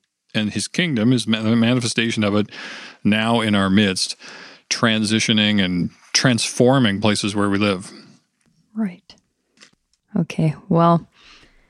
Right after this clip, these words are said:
Speaker 2: we, uh, we pray a lot for healing at shop. Like, more now because we have some sick people, but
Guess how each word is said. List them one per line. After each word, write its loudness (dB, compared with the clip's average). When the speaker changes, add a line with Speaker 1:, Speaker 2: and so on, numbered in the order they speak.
Speaker 2:
we, 2
uh, 0
we 2
pray 0
a 2
lot 2
for 0
healing 2
at 2
shop. -4
Like, 0
more 4
now 2
because 2
we 2
have -2
some 0
sick -4
people, -2
but -2